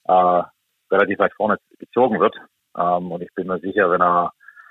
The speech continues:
der bleibt, der er ist, dass er seinen Weg auch machen wird. Äh, ich finde ihn also wirklich un-, unglaublich ab-, abgeklärt schon.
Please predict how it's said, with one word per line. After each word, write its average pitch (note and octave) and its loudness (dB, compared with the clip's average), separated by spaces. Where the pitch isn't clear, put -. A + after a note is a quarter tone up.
der G#2 2
bleibt, G#2 2
der G2+ 2
er F#2+ 4
ist, G#2+ -2
dass F2 -2
er F2 0
seinen F2+ -4
Weg G2 2
auch F2 0
machen F#2+ -2
wird. F2 -4
Äh, D2+ -8
ich D#2 -14
finde G2 -6
ihn F#2 -10
also G2 2
wirklich G#2+ 0
un-, A2+ 0
unglaublich G2 -2
ab-, - 2
abgeklärt - 0
schon. E2 -8